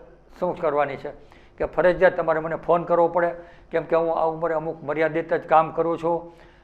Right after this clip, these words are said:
મારી પાસે પાંચ છ પ્રેસના કામ હોય છે, એમાં પણ કામ કરું છું. હવે અત્યારે સમય બહુ ખરાબ છે. ઘણા લોકો તમને એમ કહેતા હોય કે "અમે બેઠા છીએ", પણ બેઠા ન હોય. શું, જ્યાં સુધી તમે મજબૂત હો,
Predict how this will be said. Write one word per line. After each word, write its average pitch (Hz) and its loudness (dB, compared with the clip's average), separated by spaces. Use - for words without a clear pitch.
મારી 151 0
પાસે 156 0
પાંચ 156 0
છ - 0
પ્રેસના 160 -4
કામ 156 2
હોય 165 -4
છે, - -8
એમાં 156 -2
પણ 165 -4
કામ 160 0
કરું 160 -8
છું. 151 -12
હવે 160 2
અત્યારે 175 2
સમય 170 0
બહુ 165 4
ખરાબ 165 4
છે. 170 -2
ઘણા 160 2
લોકો 170 0
તમને 165 -4
એમ 160 -8
કહેતા 170 -2
હોય 160 0
કે 165 -6
"અમે 165 -4
બેઠા 170 2
છીએ", 156 -4
પણ 165 -2
બેઠા 165 2
ન 147 -4
હોય. 170 4
શું, 175 -4
જ્યાં 151 2
સુધી 165 -2
તમે 165 0
મજબૂત 165 -2
હો, 180 6